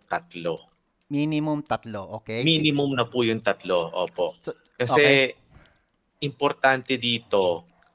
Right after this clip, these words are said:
Speaker 1: yung pupunta ay maayos mag-take notes.
Speaker 2: Okay, take notes.
Speaker 1: Opo.
Speaker 2: Aha.
Speaker 1: Kasi, ah, during the event, gusto
Speaker 2: Mm-hmm.
Speaker 1: natin, nate-take note natin yung event.
Speaker 2: Okay.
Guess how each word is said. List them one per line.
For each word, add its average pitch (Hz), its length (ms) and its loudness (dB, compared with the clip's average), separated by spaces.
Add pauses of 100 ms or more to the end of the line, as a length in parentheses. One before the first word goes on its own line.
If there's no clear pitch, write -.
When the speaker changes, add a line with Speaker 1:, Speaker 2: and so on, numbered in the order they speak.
(120)
Speaker 1:
yung 139 240 -2
pupunta 120 880 2
ay 101 480 -4 (720)
maayos 135 640 2
mag-take 107 480 -4
notes. - 720 -10
Speaker 2:
Okay, 107 800 -12
take 110 160 -12
notes. 127 400 -10
Speaker 1:
Opo. 92 320 -4
Speaker 2:
Aha. 117 80 -4
Speaker 1:
Kasi, 147 240 4 (540)
ah, 139 560 6
during 170 420 2
the - 160 0
event, 113 380 4 (180)
gusto 143 320 -2
Speaker 2:
Mm-hmm. 131 160 0
Speaker 1:
natin, 107 380 2 (100)
nate-take 113 560 0
note 113 300 -4
natin 104 420 -2
yung 98 200 -4
event. 95 360 -2 (320)
Speaker 2:
Okay. 120 400 -6